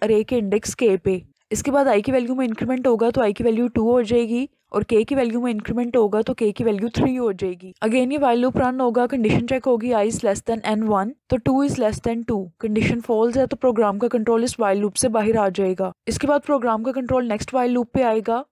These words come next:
और condition check होगी J is less than N two,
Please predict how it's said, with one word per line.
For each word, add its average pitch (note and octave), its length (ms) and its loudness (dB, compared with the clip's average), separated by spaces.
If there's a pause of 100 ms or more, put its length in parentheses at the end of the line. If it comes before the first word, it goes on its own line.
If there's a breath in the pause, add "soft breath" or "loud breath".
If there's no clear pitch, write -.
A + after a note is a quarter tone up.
और A3 80 -2
condition A#3+ 400 -2
check B3+ 220 -2
होगी A#3 320 0
J G#3+ 220 2
is A3 180 -2
less G3 220 -2
than G#3 280 -4
N G#3 180 -2
two, G#3 180 2